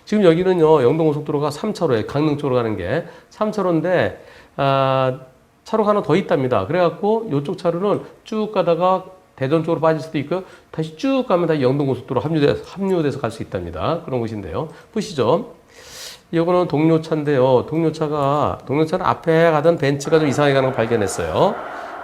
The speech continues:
강릉 쪽으로도 갈 수 있고 지금 방향이 이렇게 돼 있어요. 자, 대전 동서울. 처음에 대전 동서울도 돼 있고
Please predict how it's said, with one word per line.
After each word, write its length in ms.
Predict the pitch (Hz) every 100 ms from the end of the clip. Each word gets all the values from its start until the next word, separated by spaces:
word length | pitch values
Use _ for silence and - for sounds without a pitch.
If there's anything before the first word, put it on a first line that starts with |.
| -
강릉 320 | 131 156 175
쪽으로도 280 | 165 170 160
갈 100 | 151
수 120 | 151
있고 360 | 160 160 214 233
지금 160 | 226 151
방향이 260 | 160 180
이렇게 140 | 160 160
돼 80 |
있어요. 500 | 156 160 139 170 262 - - _ _ _ _
자, 480 | - 113 92 87 - - - - - -
대전 320 | 123 120 127
동서울. 640 | 120 120 117 131 180 226 240 - _ _ _ -
처음에 720 | 190 185 180 175 170 165 160
대전 400 | 139 135 147 143
동서울도 520 | 135 131 135 127 123
돼 140 | 123
있고 800 | 117 117 123 113 113 107 104 98